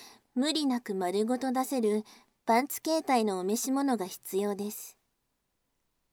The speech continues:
お揃いになっていますか、ご主人様？ふん。さっさとしないと、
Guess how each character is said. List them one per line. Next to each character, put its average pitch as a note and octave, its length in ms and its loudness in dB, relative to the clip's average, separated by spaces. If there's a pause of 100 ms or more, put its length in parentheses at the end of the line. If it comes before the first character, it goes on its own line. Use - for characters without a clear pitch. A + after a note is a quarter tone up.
(960)
お G3 100 -2
揃 B3 340 6
い B3 60 4
に A#3+ 120 4
な B3+ 140 4
っ C4+ 40 -2
て - 140 -2
い G#3 140 2
ま G3 120 -2
す - 120 -12
か、 G#3 120 -12 (800)
ご F#3+ 120 0
主 G#3+ 180 -4
人 F#3+ 240 -6
様？ F#3+ 480 -14 (3750)
ふ B3+ 80 -8
ん。 A#3+ 80 -6 (3500)
さ - 320 2
っ - 20 0
さ D#4+ 240 0
と A3+ 100 -4
し A3 200 -4
な A3 180 0
い A3+ 80 -2
と、 G3+ 140 -12